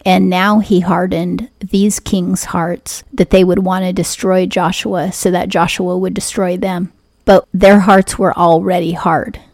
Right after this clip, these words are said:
They were already practicing witchcraft and occult and pagan rituals long before Joshua showed up, just like the Egyptian Pharaoh was already worshiping the devil long before Moses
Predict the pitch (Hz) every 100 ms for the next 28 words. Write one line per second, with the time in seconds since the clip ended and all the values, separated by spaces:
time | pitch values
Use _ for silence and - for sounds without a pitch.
0 | _ _ _ - 180 196 202 202 - 170
1 | 175 185 190 165 180 160 - - _ _
2 | - 165 - 175 - 202 180 180 - -
3 | 185 175 - - - 175 170 - 196 180
4 | 175 _ 180 180 - 175 165 160 180 -
5 | - 208 185 - 185 160 170 - - _
6 | _ _ 185 190 185 180 196 202 196 185
7 | - 180 165 147 170 - 165 156 - 160
8 | - - 151 143 143 _ - 202 - 190
9 | 175 - 175 160 170 165 190 - - 175
10 | 156 180 160 151 147 - 196 180 - 190
11 | 175 170 180 170 170 156 185 _ 160 165
12 | - 175 175 175 170 151 160 160 - -
13 | 202 180 190 196 180 - 180 165 185 185
14 | 190 - 185